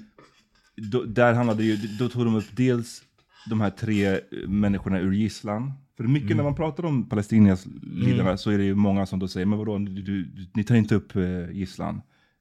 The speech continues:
Speaker 1: Eh, de, de, what about them, liksom?"
Speaker 2: Mm.
Speaker 1: Jo, självklart, släpp fucking gisslan också.
Speaker 2: Yeah.
Speaker 1: Men i, det vi såg var ju också att, eh, Israel sköt ihjäl,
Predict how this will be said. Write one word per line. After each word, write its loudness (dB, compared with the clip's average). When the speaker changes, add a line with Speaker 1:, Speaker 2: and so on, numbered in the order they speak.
Speaker 1:
Eh, -6
de, -6
de, -4
what 0
about 0
them, 0
liksom?" -14
Speaker 2:
Mm. -4
Speaker 1:
Jo, 2
självklart, -2
släpp 0
fucking -6
gisslan -4
också. -8
Speaker 2:
Yeah. 0
Speaker 1:
Men 4
i, 4
det 4
vi 6
såg 0
var 2
ju 4
också -2
att, -4
eh, -6
Israel -2
sköt 0
ihjäl, 0